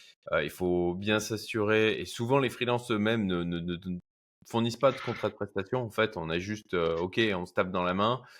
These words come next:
on se met d'accord sur, euh, sur, euh, dans un, via un email, et puis, euh, derrière, il y a une facture qui arrive, on la paye, quoi. Euh, et, euh, et donc là-dessus, il est, il est... c'est obligatoire de forcément passer par un contrat ou, ou un,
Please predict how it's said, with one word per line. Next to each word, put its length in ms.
on 40
se 140
met 60
d'accord 360
sur, 300
euh, 160
sur, 280
euh, 180
dans 240
un, 280
via 280
un 100
email, 500
et 80
puis, 260
euh, 80
derrière, 300
il 40
y 20
a 20
une 80
facture 380
qui 160
arrive, 300
on 140
la 100
paye, 220
quoi. 200
Euh, 360
et, 220
euh, 500
et 80
donc 240
là-dessus, 360
il 120
est, 80
il 180
est... 240
c'est 220
obligatoire 600
de 380
forcément 500
passer 280
par 160
un 100
contrat 400
ou, 220
ou 360
un, 360